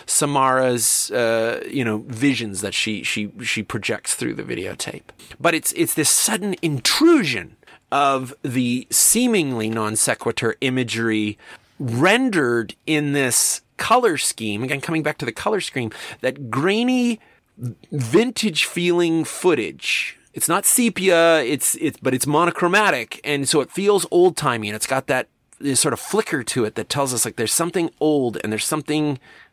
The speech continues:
something from the past about this. And that is a difference between the way that Verbinski handles that and the way that, that the, the original Ringu handles that,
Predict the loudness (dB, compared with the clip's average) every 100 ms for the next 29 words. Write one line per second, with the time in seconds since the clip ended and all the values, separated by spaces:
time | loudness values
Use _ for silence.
0 | -6 0 0 2 2 0 -2 -2 0 0
1 | -2 -4 -4 -6 -12 -18 _ _ _ -2
2 | -2 -2 -4 -2 2 4 4 4 2 0
3 | -2 -2 -4 -4 -2 0 0 -4 -8 -20
4 | -14 -2 2 4 2 2 -2 -2 -2 0
5 | 0 2 0 0 -2 -2 -2 -2 -2 -2
6 | -2 -4 -6 -4 -2 -2 -4 -6 -4 -4
7 | -4 -4 -4 -6 -10 -14 -8 -6 -6 -10
8 | _ -6 -4 -2 -4 -6 -4 -4 -2 -2
9 | -4 -6 -4 -4 -2 0 0 -4 -6 -8
10 | -8 -10 -8 -6 -8 -10